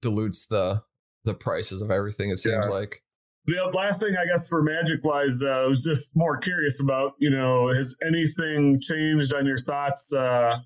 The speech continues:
Speaker 2: is it the, not arena, but with the new online Magic since we talked last?
Speaker 1: Well, so I listened to the M T G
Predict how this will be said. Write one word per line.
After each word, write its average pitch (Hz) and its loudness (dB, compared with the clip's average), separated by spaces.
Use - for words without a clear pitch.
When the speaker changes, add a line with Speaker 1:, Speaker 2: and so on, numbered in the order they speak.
Speaker 2:
is 120 0
it 117 -4
the, 117 0
not 131 0
arena, 135 0
but 127 0
with 131 -2
the 127 0
new 135 2
online 123 0
Magic 117 0
since 120 0
we 120 -2
talked 113 -2
last? 107 0
Speaker 1:
Well, 117 0
so 151 0
I 131 0
listened 156 0
to 139 2
the 117 2
M 135 0
T 131 0
G 120 0